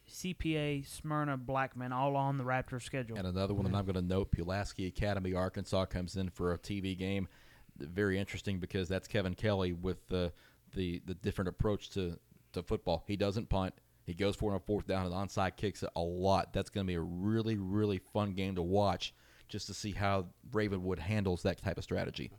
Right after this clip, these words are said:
Speaker 3: How Mummy Part Two? <laughs>
Speaker 2: It mi-, it might be, it might be magnified just the way that, that they
Speaker 3: Well,
Speaker 2: go
Speaker 3: that,
Speaker 2: over.
Speaker 3: I was gonna say that's a must-see, uh, a must-see game, but you'd have to drive to Pulaski to see it.
Speaker 2: No, it's actually, it's
Speaker 3: Is
Speaker 2: here.
Speaker 3: it actually home?
Speaker 2: It's here.
Speaker 3: So the, okay.
Speaker 2: It's here. So,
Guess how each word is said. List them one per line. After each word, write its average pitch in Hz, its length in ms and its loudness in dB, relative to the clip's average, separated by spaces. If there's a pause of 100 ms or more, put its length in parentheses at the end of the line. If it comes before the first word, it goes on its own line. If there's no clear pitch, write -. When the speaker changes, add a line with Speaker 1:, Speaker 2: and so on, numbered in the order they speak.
(100)
Speaker 3:
How 143 140 -8
Mummy 143 300 -6
Part 165 300 -8
Two? 247 260 -6 (600)
<laughs> - 80 -2 (1300)
Speaker 2:
It - 220 -6
mi-, 98 220 0
it 117 100 2
might 127 280 2
be, 107 240 -2 (120)
it 104 140 -2
might 107 220 -2
be 95 140 -2
magnified 95 680 2
just - 180 -4
the 101 60 -4
way 92 220 2
that, 85 160 -8 (140)
that 110 120 2
they - 160 4
Speaker 3:
Well, 131 120 0
Speaker 2:
go 101 80 6
Speaker 3:
that, 104 60 4
Speaker 2:
over. 87 340 -4 (100)
Speaker 3:
I 180 80 -4
was 208 140 -4
gonna 202 120 -6
say 214 220 -6
that's 196 160 -8
a 170 40 -4
must-see, 180 540 -4
uh, 170 160 -6 (160)
a 170 40 -8
must-see 175 360 -6
game, 170 260 -2
but 151 160 -12
you'd 156 100 -10
have 170 120 -8
to 151 60 -16
drive 170 380 -6
to 160 60 -12
Pulaski 160 640 -8
to 127 80 -14
see 190 260 -6
it. 123 180 -10
Speaker 2:
No, 131 260 6
it's 117 160 0
actually, 123 280 0
it's - 100 -2
Speaker 3:
Is - 40 4
Speaker 2:
here. 113 100 6
Speaker 3:
it 95 80 4
actually - 380 -2
home? 113 140 2
Speaker 2:
It's 104 100 0
here. 127 240 6
Speaker 3:
So 87 60 -4
the, - 220 -8
okay. 170 180 -4
Speaker 2:
It's 107 140 0
here. 120 260 2
So, 95 380 0